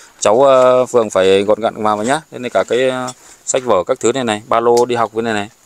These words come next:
Đấy, cả cái sách vở gọn gàng thế này. Đó. Bây giờ buổi đêm là, là, là lại chạy lên nhà ông bà để học. Phải không? Ừ. Tối quá. Thế thì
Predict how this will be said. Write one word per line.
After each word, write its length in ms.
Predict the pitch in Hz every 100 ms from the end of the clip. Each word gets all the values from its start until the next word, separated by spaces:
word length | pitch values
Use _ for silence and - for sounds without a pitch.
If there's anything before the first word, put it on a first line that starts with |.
| _ _
Đấy, 120 | 98
cả 140 | - 92
cái 80 | 110
sách 140 | 131
vở 160 | 123 90
gọn 180 | 95 107
gàng 180 | 101 101
thế 120 | 117
này. 200 | 113 104 _ _ _ _ _ _
Đó. 200 | 95 101 135 _ _ _ _ _ _ _ _ _ _ _ _ _ _ - - _ _ _
Bây 100 | 117
giờ 260 | 117 113 110
buổi 200 | 110 98
đêm 200 | 110 120
là, 480 | 120 104 101 101 101 - - _ _
là, 80 | 101
là 140 | 101 104 104 104
lại 220 | 104 104 101
chạy 180 | 110 104
lên 200 | 110 117
nhà 80 | 117
ông 140 | 110
bà 480 | 117 101 98 98 98 98 101
để 80 | 104
học. 200 | 101 - _ _ _ _ _ _ _ _ _ _
Phải 160 | 107 101
không? 180 | 117 90 - _ - _ _ -
Ừ. 380 | 101 98 87 87 92 _ _ _ _ _ _ _ _ _ _
Tối 160 | 98 101
quá. 300 | 104 101 127 - _ _
Thế 60 | 139 131
thì 380 | 120 113 110